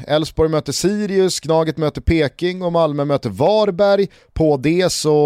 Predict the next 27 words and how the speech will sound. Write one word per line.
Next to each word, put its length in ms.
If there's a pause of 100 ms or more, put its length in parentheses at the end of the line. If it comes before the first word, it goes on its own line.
(120)
åker 420
Göteborg 640
till 220
Listerlandet 760
och 80
ska 120
försöka 240
ta 140
poäng 280
av 160
omöjliga 680
Mjällby. 560 (360)
Bayern 380
möter 200
Östersund, 540
så 60
att 60
jag 80
menar, 180
det, 180
det, 120
det 180
sprakar 440
ju 80
om 60
Allsvenskan. 600
Men 380